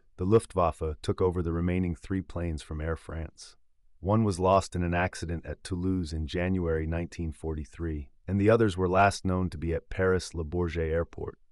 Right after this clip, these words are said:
Meanwhile, the three F two two thirty,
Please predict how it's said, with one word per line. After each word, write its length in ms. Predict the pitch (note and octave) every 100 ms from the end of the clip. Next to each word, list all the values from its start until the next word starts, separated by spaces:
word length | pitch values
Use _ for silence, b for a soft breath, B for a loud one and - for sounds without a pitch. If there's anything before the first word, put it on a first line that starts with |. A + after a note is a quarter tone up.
| _ _ _ -
Meanwhile, 420 | G#2 A2 G2 F#2
the 100 | E2+
three 320 | - G2+ G2+
F 200 | G2+ -
two 180 | - G2
two 240 | F#2 - F2+
thirty, 480 | F#2+ F#2 F2 E2+